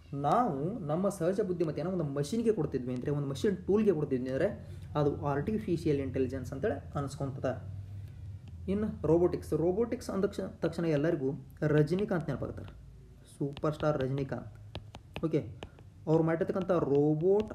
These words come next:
ಆಮೇಲೆ ಟೂ ಪಾಯಿಂಟ್ ಟೂ ಎರಡು ಫಿಲಮ್ಗಳನ್ನು ನೋಡಿ ಇದೇ ರೀತಿ ಆಗ್ಬೋದು ಅಂತ ಅನ್ಕೊಂಡ್ಬಿಟ್ಟಾರೆ. ಸಾಧ್ಯನೇ ಇಲ್ಲ, ಅದು ಕೇವಲ ಫಿಲಮ್ಗಳಲ್ಲಿ ಅಷ್ಟೇ ಆಗ್ತದೆ. ಆ ಮಟ್ಟಿಗಿನ ಅಡ್ವಾನ್ಸ್ಡ್ ಟೆಕ್ನಾಲಜಿ ಬಂದಿಲ್ಲ. ಈಗ ರಜನಿಕಾಂತ್ ಅವ್ರು ಮಾಡಿರ್ತಕ್ಕಂಥ ಫಿಲಮ್ಗಳಷ್ಟು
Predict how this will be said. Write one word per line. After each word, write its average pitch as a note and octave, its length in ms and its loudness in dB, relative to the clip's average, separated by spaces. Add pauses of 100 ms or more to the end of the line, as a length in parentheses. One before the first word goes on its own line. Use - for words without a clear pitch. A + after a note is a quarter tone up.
ಆಮೇಲೆ D#3 260 2
ಟೂ D#3 220 0
ಪಾಯಿಂಟ್ D3 260 0
ಟೂ C3+ 160 0 (100)
ಎರಡು E3+ 420 4
ಫಿಲಮ್ಗಳನ್ನು D3+ 920 0
ನೋಡಿ D3+ 240 2 (640)
ಇದೇ G#3+ 340 6
ರೀತಿ G3+ 240 2
ಆಗ್ಬೋದು D3+ 380 2
ಅಂತ D3 120 0
ಅನ್ಕೊಂಡ್ಬಿಟ್ಟಾರೆ. C3 440 -4 (720)
ಸಾಧ್ಯನೇ C3+ 480 2
ಇಲ್ಲ, C3 180 0 (460)
ಅದು C#3+ 140 -2
ಕೇವಲ D3+ 300 4
ಫಿಲಮ್ಗಳಲ್ಲಿ D3 520 2
ಅಷ್ಟೇ B2 180 0
ಆಗ್ತದೆ. A#2+ 260 -6 (460)
ಆ D3+ 200 0
ಮಟ್ಟಿಗಿನ E3 400 -2
ಅಡ್ವಾನ್ಸ್ಡ್ E3+ 720 0
ಟೆಕ್ನಾಲಜಿ C#3 320 -2
ಬಂದಿಲ್ಲ. C3+ 260 -2 (300)
ಈಗ C#3+ 140 0
ರಜನಿಕಾಂತ್ E3 540 0
ಅವ್ರು E3+ 120 2
ಮಾಡಿರ್ತಕ್ಕಂಥ D3+ 600 -2 (240)
ಫಿಲಮ್ಗಳಷ್ಟು F3 580 0